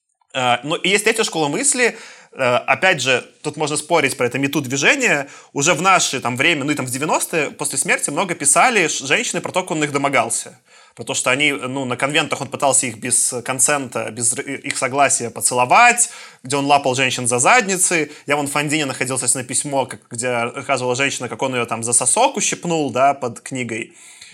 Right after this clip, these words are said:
И в целом, ну, это не единичный случай, где, ну, вот женщины, э, ну, о-, отзывались напрямую о нарушении границ, причем, ну, мягко, ну, в смысле, не то, что я это оп-, оправдываю, но не так, в смысле, что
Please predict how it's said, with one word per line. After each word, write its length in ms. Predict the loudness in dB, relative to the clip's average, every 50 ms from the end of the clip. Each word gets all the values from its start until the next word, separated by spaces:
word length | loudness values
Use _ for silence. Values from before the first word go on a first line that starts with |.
| -20 _ _
И 180 | 0 2 2 2
в 100 | 4 4
целом, 380 | 6 6 6 6 4 2 -2 0
ну, 160 | 2 4 4
это 220 | 4 2 2 0
не 160 | 0 2 0
единичный 380 | 0 0 0 -2 -2 -4 -2 -2
случай, 400 | -2 -2 -2 -2 -2 -2 -2 -2
где, 560 | -4 -4 -4 -2 2 2 4 4 4 2 2 -2
ну, 220 | -4 -6 -6 -4
вот 160 | -6 -6 -4
женщины, 680 | 0 2 2 2 0 -2 -4 -4 -2 -2 -2 -2 -4 -6 -10 -20 -20 -20 _ _ _ _
э, 560 | -8 -4 -2 0 0 0 0 0 0 -2 -4 -4 -10 -16 _ _ _ -20 _
ну, 180 | -4 0 2 2
о-, 120 | 2 4
отзывались 580 | 2 0 0 2 2 4 4 4 4 4 0 -2
напрямую 640 | -4 -4 -4 -4 -4 -2 -2 -2 0 2 2 2 2
о 100 | 2 2
нарушении 440 | 2 0 -2 -2 -2 -2 0 0 0
границ, 260 | 0 -2 -4 -4 -4
причем, 320 | -4 -4 -4 -4 -4 -6 -6
ну, 320 | -4 -2 -2 -2 -4 -6 -12 -20 _ _ _
мягко, 380 | 0 0 2 2 0 -2 -6 -6
ну, 180 | -6 -4 -4
в 20 | -2
смысле, 260 | -2 0 0 0 -2
не 80 | -2 -2
то, 100 | -4 -4
что 260 | -4 -4 -4 -6 -6 -12 _ _
я 160 | -2 0 0
это 140 | 2 0 -2
оп-, 100 | -2 -2
оправдываю, 460 | -6 0 2 2 2 2 0 -4 -2
но 40 | -2
не 100 | -2 0
так, 180 | 0 -2 -2 -2
в 20 |
смысле, 220 | -4 -4 -4 -2
что 100 | -4 -4